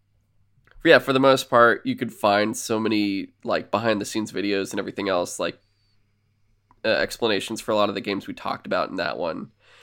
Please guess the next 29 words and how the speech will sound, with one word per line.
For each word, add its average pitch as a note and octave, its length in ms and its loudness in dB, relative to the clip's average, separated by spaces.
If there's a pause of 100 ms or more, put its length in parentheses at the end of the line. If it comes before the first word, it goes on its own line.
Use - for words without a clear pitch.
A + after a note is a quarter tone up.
(220)
But - 120 -6
of - 100 -16
course, C3 260 2
today G#3+ 320 0
we're B2+ 140 -2
continuing. C3+ 760 0
So G#2+ 640 0
last A#2 280 4
episode G#2 580 -2 (140)
covered G2+ 500 -4 (220)
pretty A#2 140 -6
much G#2 100 -6
Saturday A#2+ 520 2
and G2+ 140 -2
Sunday G2+ 840 -4 (600)
of F#2+ 840 2 (1200)
the G#2 480 -2
E A2 100 -6
three G#2 220 -6
special F#2+ 460 -2
stuff, F#2 540 0
and G#2+ 200 0
then, G2 340 0
or G2+ 240 2
from - 400 -2
E C3 140 2
three A#2+ 200 0
twenty A2 240 0
twenty-one. G2+ 460 0